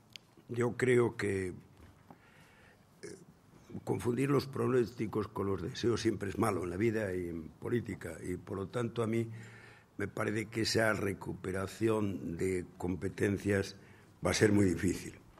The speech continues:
Estoy de acuerdo con lo que en esta tribuna dijo, eh, Gregorio Pérez de Barba, que quizá había que suprimir esa situación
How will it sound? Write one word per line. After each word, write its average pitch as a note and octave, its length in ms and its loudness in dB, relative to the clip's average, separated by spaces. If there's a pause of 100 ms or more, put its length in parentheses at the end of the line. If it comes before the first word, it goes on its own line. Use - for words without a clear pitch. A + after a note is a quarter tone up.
(360)
Estoy - 280 0
de C3 100 8
acuerdo B2+ 340 4
con G#2 80 0
lo F#2+ 160 -4
que G2+ 100 0
en G#2 100 2
esta G2+ 280 0
tribuna G2+ 500 0 (120)
dijo, F#2+ 560 0 (580)
eh, G2 300 -10
Gregorio G2+ 420 0
Pérez G2+ 240 -2
de G2+ 60 2
Barba, A2+ 400 4
que - 180 -2
quizá G2+ 320 -4
había G2 300 0
que F#2+ 100 -4
suprimir F#2+ 560 -2
esa F#2 260 0
situación F#2+ 760 -2